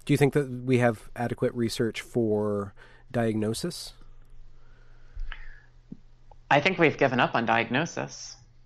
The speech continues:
Speaker 1: Huh.
Speaker 2: Anybo-, anybody who declares themselves to be trans at this point is, um, you know, they're trans.
Speaker 1: Huh.
Speaker 2: There are therapists who are afraid to
Speaker 1: Hmm.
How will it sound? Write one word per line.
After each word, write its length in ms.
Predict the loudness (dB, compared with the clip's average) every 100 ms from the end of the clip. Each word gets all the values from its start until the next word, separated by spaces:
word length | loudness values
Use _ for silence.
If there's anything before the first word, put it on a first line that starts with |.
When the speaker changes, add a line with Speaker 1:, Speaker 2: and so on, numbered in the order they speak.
| -20 -16
Speaker 1:
Huh. 240 | -6 -4 -6 -10
Speaker 2:
Anybo-, 300 | -4 0 0 0
anybody 340 | 2 4 2
who 120 | 0
declares 380 | -4 2 2 2
themselves 480 | -2 0 0 0 -4
to 80 | -6
be 100 | -6
trans 440 | 0 0 0 -4
at 100 | -6
this 120 | -6 -6
point 340 | -6 -6 -8 -16 -20 -20 -20 -20 -20 -20 -20 -20 0
is, 560 | 6 6 6 4 0 -8 -2
um, 520 | 0 0 0 -4 -6 -10 -20 -18 -14 -14 -14 -18 -20 -20 -18 0
you 80 | 2
know, 140 | 2 0 -14 -20 2
they're 120 | 4
trans. 600 | 4 2 0 -4 -12 -16 -16 -20 -20 -18
Speaker 1:
Huh. 80 | -8
Speaker 2:
There 360 | 2 4 4 4
are 140 | 2 4
therapists 540 | 4 4 0 -8 -6
who 120 | -2
are 260 | 2 0 -2
afraid 460 | -10 -2 0 -2 -4
to 460 | -6 -4 -4 -8 -12 -18 _ _ _ -4
Speaker 1:
Hmm. 100 | -4